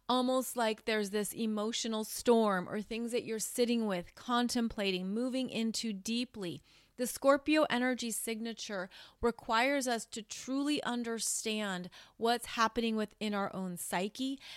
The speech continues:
and what has been driving us behind the scenes. What has been motivating you? What has been propelling you forward? Perhaps even understanding the fears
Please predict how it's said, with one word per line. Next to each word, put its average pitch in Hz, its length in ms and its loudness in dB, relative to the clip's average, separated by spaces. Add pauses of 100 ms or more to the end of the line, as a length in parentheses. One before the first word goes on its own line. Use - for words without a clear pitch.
(140)
and 247 200 0
what 277 180 4
has 294 260 -2
been 254 240 -2
driving 233 840 2
us 196 220 -4
behind 196 600 -6
the 208 80 -4
scenes. 311 640 -4 (360)
What 277 240 6
has 285 260 2
been 254 260 0
motivating 233 760 0
you? 175 180 -6
What 220 240 0
has 262 240 -4
been 254 180 -6
propelling 220 580 -6
you 214 160 -4
forward? 233 680 0 (400)
Perhaps 262 500 0
even 285 460 4
understanding 240 960 -2 (320)
the 240 140 2
fears 262 720 0